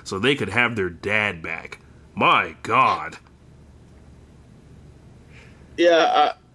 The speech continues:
Speaker 2: it, it, it was, that was really interesting. Um, it, it got personal real quick, and, um, I'm interested. Like, Tom, what do you think about this match?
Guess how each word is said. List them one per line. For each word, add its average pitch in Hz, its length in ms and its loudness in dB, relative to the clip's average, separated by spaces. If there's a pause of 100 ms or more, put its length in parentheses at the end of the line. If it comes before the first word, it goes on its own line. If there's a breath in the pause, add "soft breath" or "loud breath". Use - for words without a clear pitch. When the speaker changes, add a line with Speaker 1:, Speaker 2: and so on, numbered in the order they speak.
(420)
Speaker 2:
it, 196 200 4
it, 202 240 2
it 220 120 4
was, 214 160 0
that 226 120 2
was 214 160 -2
really 233 180 2
interesting. 220 480 -2 (260)
Um, 143 540 0
it, 131 80 0
it 143 280 4
got 156 360 2
personal 175 380 0
real 180 220 4
quick, 226 400 2 (640 loud breath)
and, 147 640 0
um, 131 600 0 (520)
I'm 165 80 0
interested. 214 260 4
Like, 175 200 2
Tom, 214 200 2
what 226 80 4
do 233 60 2
you 220 60 -2
think 220 160 -2
about 196 180 -2
this 160 120 -8
match? 139 300 -4